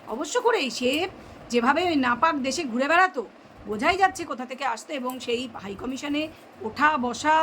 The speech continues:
প্রত্যেকের সাথে তার যে দহরম মহরম, এবং, আহ, সে যেখানে খুশি যেতে পারতো।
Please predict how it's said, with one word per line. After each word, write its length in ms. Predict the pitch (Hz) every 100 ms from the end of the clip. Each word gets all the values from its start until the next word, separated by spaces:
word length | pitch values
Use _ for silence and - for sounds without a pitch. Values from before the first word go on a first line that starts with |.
| 320
প্রত্যেকের 440 | 226 - 320 392 -
সাথে 180 | 330 330 320
তার 160 | 254 233
যে 100 | 247
দহরম 400 | 202 190 233 262 254
মহরম, 340 | 277 285 294 294 - - -
এবং, 300 | 240 254 311 339
আহ, 500 | 381 - - - 240
সে 140 | 226 302
যেখানে 340 | 247 285 359 403
খুশি 220 | 381 415
যেতে 200 | 381 370
পারতো। 300 | 294 202 190